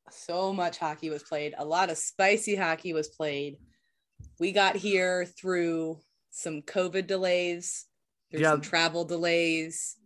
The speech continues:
Speaker 2: We had a, we had a lot. The covid delays were the worst 'cause we had a bunch of games we lost. A lot of weekends,
Speaker 1: There was a
Speaker 2: so
Speaker 1: whole weekend where all of the <laughs> games were canceled.
Speaker 2: Yeah. Like, there, I think,
Speaker 1: Because
Speaker 2: I think it was a,
Speaker 1: of
Speaker 2: wasn't,
Speaker 1: covid.
Speaker 2: wasn't there a point in the season where we had lost, like, almost half a month of games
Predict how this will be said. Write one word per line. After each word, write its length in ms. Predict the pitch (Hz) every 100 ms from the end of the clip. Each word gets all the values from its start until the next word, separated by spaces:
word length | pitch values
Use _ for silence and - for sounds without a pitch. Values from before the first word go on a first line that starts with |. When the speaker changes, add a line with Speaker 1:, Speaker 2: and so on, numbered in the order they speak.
| _
Speaker 2:
We 120 | 151
had 80 | 311
a, 60 | 220
we 100 | 220
had 80 | 208
a 40 |
lot. 420 | 127 123 143 139
The 100 | 127
covid 300 | - 202 247
delays 320 | 143 127 117
were 80 | 113
the 80 | 107
worst 320 | 107 113 110
'cause 80 | 123
we 100 | 139
had 80 | 170
a 80 | 113
bunch 320 | 127 135 123
of 80 | 117
games 220 | 123 120
we 80 | 120
lost. 520 | 117 113 - - - _ -
A 40 |
lot 200 | 120 156
of 80 | 151
weekends, 260 | 143 147 196
Speaker 1:
There 80 | 285
was 180 | 294
a 60 | 247
Speaker 2:
so 60 | 127
Speaker 1:
whole 300 | 220 202 190
weekend 760 | 170 190 214 214 170 147 147 156
where 500 | 160 170 160 160 -
all 420 | 160 160 160 180 180
of 220 | 170 170
the 140 | 196
<laughs> 240 | - - 220
games 440 | 208 202 196 - -
were 100 | 165
canceled. 760 | - - 175 208 - 143 147 - _ -
Speaker 2:
Yeah. 340 | 123 135 117 107 - _ - _ _ -
Like, 140 | 160
there, 220 | 170 175 277
I 80 | 240
think, 40 |
Speaker 1:
Because 180 | 294 202
Speaker 2:
I 80 | 180
think 140 | 269
it 20 | 339
was 80 |
a, 40 | 226
Speaker 1:
of 120 | -
Speaker 2:
wasn't, 300 | 190 - 330
Speaker 1:
covid. 200 | - - 180
Speaker 2:
wasn't 200 | 226 392
there 60 |
a 40 | 285
point 160 | 233
in 100 | 226
the 20 | 185
season 340 | 185 190 196
where 80 | 180
we 80 | 175
had 80 | 165
lost, 200 | 165 165
like, 120 | 151
almost 380 | 151 151 - -
half 220 | 120 127
a 60 | 127
month 320 | 104 113 120
of 120 | 110
games 540 | 104 95 107 127 -